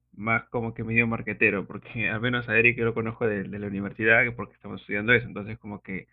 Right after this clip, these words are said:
no es muy diferente de aplicarlo a la música, así que pensamos en ese tema y vamos a ver cómo va. A ver, así como dices, todo es un producto.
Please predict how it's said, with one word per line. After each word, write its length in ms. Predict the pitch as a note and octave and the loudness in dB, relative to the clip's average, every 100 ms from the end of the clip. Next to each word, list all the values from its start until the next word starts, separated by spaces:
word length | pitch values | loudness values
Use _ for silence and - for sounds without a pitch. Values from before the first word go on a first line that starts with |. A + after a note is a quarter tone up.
| _ | _
no 140 | - E3+ | 0 4
es 60 | |
muy 160 | F3 F3+ | 8 8
diferente 520 | F3 E3+ C3 C3 B2 | 8 8 8 8 6
de 120 | A#2+ | 6
aplicarlo 440 | G#2+ F#2+ F#2+ A2+ A2 | 4 0 -2 2 2
a 20 | |
la 120 | G#2 | 2
música, 400 | G2+ F#2+ F#2 F#2+ | -2 -6 -8 -10
así 180 | F#2 G#2+ | -10 -10
que 540 | - A2 G#2+ F#2+ C2+ _ - | -4 -2 -2 -4 -8 _ -8
pensamos 520 | A#2 A#2 C3 C3 C3+ | -6 -4 -4 -4 -8
en 140 | B2+ A#2 | -8 -6
ese 640 | A#2+ C#3 B2+ B2 A2+ A2 | -6 -4 -4 -2 -2 -2
tema 420 | - C#3+ D3+ D#3 C#3 | 0 2 2 0 0
y 120 | A2+ | 0
vamos 300 | G#2+ A2+ G#2+ | -2 -4 -4
a 40 | |
ver 200 | G#2 G2 _ | -4 -4 _
cómo 200 | - A2+ | -4 -2
va. 180 | D#2 - _ - | -4 -8 _ -8
A 80 | |
ver, 160 | G#2+ F#2 | -4 -4
así 180 | G#2 B2+ | -4 -2
como 300 | D3 C#3 B2 | 2 4 6
dices, 340 | A#2+ - G2 _ - | 4 4 -10 _ -6
todo 280 | C3 C3 B2+ | -2 -2 -4
es 120 | - | -8
un 140 | A#2+ | -8
producto. 480 | A#2+ G#2+ F#2+ - | -4 -2 -4 -8